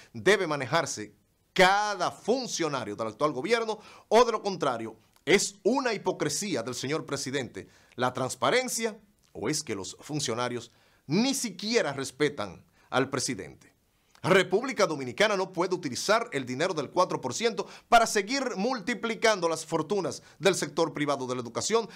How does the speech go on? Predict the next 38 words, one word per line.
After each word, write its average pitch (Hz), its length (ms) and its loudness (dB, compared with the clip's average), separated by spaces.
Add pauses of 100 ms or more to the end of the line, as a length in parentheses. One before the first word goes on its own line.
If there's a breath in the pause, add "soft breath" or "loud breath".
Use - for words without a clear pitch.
el 131 200 0
cual 127 280 0
merece 208 440 -2
todo 202 320 0
nuestro 156 340 -4
respeto, 226 560 2 (180 loud breath)
nuestro 139 300 0
apoyo, 180 420 0 (220 loud breath)
para 143 240 4
que 139 320 -6 (160)
dentro 220 580 2
del 202 160 -2
mundo 151 400 -4
comercial 175 600 0
hagan 143 300 0
lo 139 100 -4
que 127 80 -4
tengan 151 300 -2
que 175 60 0
hacer. 92 280 -6 (220 loud breath)
Pero 220 260 8
sangrar 180 580 0
al, 180 420 -4
oiga 208 200 2
bien, 185 240 -2
al 160 80 0
sector 170 320 0
oficial, 165 460 -6 (280 loud breath)
sangrar 196 600 2
al 170 100 -2
Ministerio 175 580 0
de 165 80 -4
Educación 156 440 -2
de 139 60 0
la 123 100 -2
República 156 420 -4
Dominicana, 123 480 -6
sangrar 220 680 2